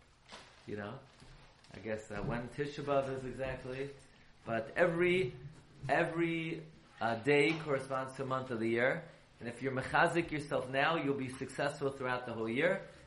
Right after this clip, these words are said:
The Moed L'Chol Chai says, all the mechabrim of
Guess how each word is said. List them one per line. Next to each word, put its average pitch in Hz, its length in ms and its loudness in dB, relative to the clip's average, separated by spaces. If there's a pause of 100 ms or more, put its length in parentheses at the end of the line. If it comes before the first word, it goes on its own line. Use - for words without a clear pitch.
(140)
The 127 60 -6
Moed 147 320 2
L'Chol 139 340 0
Chai 135 200 2 (100)
says, 170 260 2 (180)
all 180 240 4
the 170 60 -2
mechabrim 160 680 0
of 139 160 2